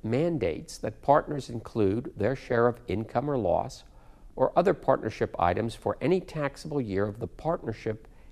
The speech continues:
ending within or with the taxable year of the partner. Partnerships must use a tax year end consistent with the majority interest taxable year, the taxable year of the principal partners, or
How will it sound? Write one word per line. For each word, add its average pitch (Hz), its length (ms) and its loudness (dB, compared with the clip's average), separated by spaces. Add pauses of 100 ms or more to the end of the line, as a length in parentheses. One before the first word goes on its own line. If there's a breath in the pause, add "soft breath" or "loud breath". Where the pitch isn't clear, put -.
(240 soft breath)
ending 123 420 2
within 120 540 2 (460 soft breath)
or 101 200 2
with 120 420 4 (100)
the 104 100 -6
taxable 101 520 -4
year 92 240 2
of 92 80 -4
the 113 80 -4
partner. - 420 -2 (800 soft breath)
Partnerships 196 760 6
must 160 360 2
use 143 180 2
a - 60 2
tax 117 420 2
year 107 240 0
end 101 240 -2
consistent 104 720 -4 (760 soft breath)
with 120 140 -2
the 123 60 2
majority 127 800 4
interest 113 460 -4
taxable 98 480 0
year, 98 360 0 (420 soft breath)
the 107 60 -2
taxable 139 600 -2
year 110 200 0
of 92 120 -2
the 87 80 -2
principal 180 400 -4
partners, - 580 -4 (540 soft breath)
or 160 400 6